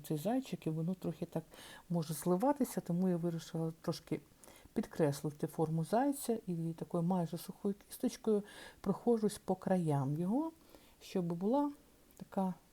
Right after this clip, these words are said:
зробити на ньому більший акцент. Він став такий навіть симпатичніший. Тим бо-, тим паче, що воно буде так перекликатися, да, у нас на,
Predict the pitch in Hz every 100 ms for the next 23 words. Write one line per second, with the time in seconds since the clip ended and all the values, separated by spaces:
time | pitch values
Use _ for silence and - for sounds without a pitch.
0 | - - - - 294 214 214 240 196 190
1 | 185 160 175 - 160 - - 123 101 143
2 | 160 151 - 165 151 - - 160 160 151
3 | - 175 170 - 139 - 143 151 196 190
4 | 220 214 - - 190 202 208 190 - -
5 | 160 - - - 180 180 180 170 170 170
6 | - 175 170 - 165 175 156 143 - 151
7 | 196 190 156 147 147 135